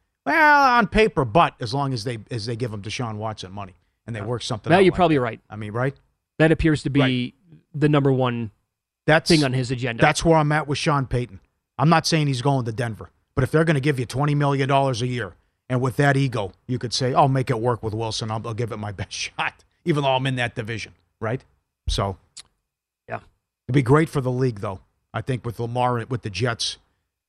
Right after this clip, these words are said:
Speaker 1: Uh, but certainly, uh, if he makes the move to the N F C too, and goes in that division.
Speaker 2: Yeah,
Speaker 1: I
Speaker 2: I
Speaker 1: mean, that's the other thing. If Brady leaves Tampa, and he's supposed to, that division's wide open. You could come right in, and you could be the favorite with Atlanta or Carolina if they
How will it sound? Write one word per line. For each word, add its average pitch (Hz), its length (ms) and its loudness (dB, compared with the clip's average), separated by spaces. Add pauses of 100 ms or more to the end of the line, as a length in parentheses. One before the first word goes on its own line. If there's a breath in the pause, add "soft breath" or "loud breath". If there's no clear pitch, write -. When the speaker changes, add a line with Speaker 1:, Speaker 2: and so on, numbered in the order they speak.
(180)
Speaker 1:
Uh, 104 420 -2 (680)
but 135 180 0 (140)
certainly, 131 400 0
uh, 127 120 -2
if 123 100 -6
he 127 60 -2
makes 131 280 -4
the 127 80 -6
move 120 240 -4
to 117 80 -8
the 104 260 -12
N 135 140 -2
F 120 120 -6
C 104 200 -8
too, 117 220 -8 (480)
and 120 80 -6
goes 117 220 -6
in 113 80 -6
that 110 180 -4
division. 101 320 -4
Speaker 2:
Yeah, 143 60 6
Speaker 1:
I 170 60 6
Speaker 2:
I 190 40 4
Speaker 1:
mean, 269 140 4
that's 302 200 2
the 339 60 2
other 392 120 2
thing. 349 120 -4
If - 100 -4
Brady 214 320 2
leaves 190 260 -2
Tampa, 202 340 -2
and 143 40 -4
he's 135 100 -4
supposed 143 460 -2
to, 110 200 -12 (440)
that - 140 0
division's 170 400 2
wide 143 280 2
open. 185 300 2 (140)
You 139 100 -4
could 110 140 -12
come 151 200 2
right 127 140 -2
in, 127 140 -4
and 113 100 -10
you 113 100 -8
could 117 120 -6
be 127 80 0
the 110 80 -6
favorite 117 340 -4
with 110 140 -6
Atlanta 110 340 -6
or 95 40 -6
Carolina 107 440 -4
if 101 80 -10
they 101 160 -8